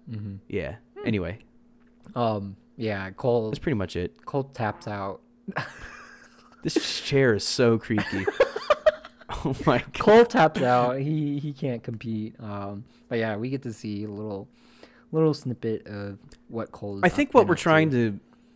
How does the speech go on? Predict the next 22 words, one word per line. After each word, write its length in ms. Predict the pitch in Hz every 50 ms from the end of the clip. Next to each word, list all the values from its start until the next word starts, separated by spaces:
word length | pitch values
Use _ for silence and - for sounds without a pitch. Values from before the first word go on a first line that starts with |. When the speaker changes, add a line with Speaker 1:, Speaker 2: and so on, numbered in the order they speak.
| _ _ _ - -
Speaker 2:
say 600 | - - - - 165 151 147 139 127 113 104 98
is 140 | 101 101 107
that 340 | 113 110 104 - - - -
Cole's 360 | - - 160 - 185 180 151
not 180 | 147 143 131 117
a 40 | 107
good 220 | 101 120 113 101
fighter. 560 | - - - 101 95 90 76 60 50 - - _ _ _ -
Speaker 1:
<laughs> 80 | - - - - - - - 262 - - 370 - 392 370 - - - - - _ _ _ -
Speaker 2:
Like, 140 | 170 185 165
everyone 320 | 214 247 302 330 262 180
else 180 | 165 208 208 -
says 200 | - 147 123 120
it 100 | 113 -
too. 260 | - 156 127 98 95
Speaker 1:
He, 360 | 440 427 427 440 415 311 240 - 143 - _ _ _ _ _ _ _ _ _ -
yeah. 260 | 190 185 170 170 165
Speaker 2:
Everyone's 320 | 175 214 247 294 311 269 208
like, 140 | 190 156 -
"Yeah, 100 | 147 139
you 140 | 117 123
suck." 360 | 139 - - 135 113 - -